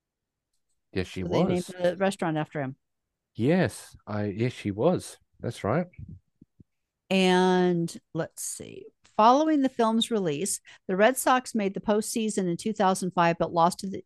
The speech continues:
Speaker 2: eventual World Series champion Chicago White Sox in the American League Division Series.
Speaker 1: Mm-hmm.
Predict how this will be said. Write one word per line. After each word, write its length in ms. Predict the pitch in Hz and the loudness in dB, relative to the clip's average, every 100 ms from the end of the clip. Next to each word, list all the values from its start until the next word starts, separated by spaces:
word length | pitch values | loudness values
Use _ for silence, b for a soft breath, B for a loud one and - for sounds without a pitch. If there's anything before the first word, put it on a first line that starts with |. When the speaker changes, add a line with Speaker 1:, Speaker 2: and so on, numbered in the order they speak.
| - | -6
Speaker 2:
eventual 480 | 175 180 185 196 180 | 0 2 2 0 0
World 240 | 175 165 | 2 0
Series 300 | - 175 170 | -2 -2 -2
champion 340 | - 170 175 | -4 -4 -4
Chicago 400 | 165 - 175 165 | -8 -4 -2 -2
White 300 | 151 175 196 | 0 2 0
Sox 320 | - 160 151 - | 0 -2 -2 -4
in 100 | 175 | -2
the 80 | |
American 340 | 160 156 147 135 | -2 -2 -4 -6
League 160 | 139 | -8
Division 380 | 147 143 131 123 | -8 -8 -8 -8
Series. 380 | - 151 262 - _ _ _ | -8 -8 -8 -10 _ _ _
Speaker 1:
Mm-hmm. 260 | 95 90 113 | -10 -6 -8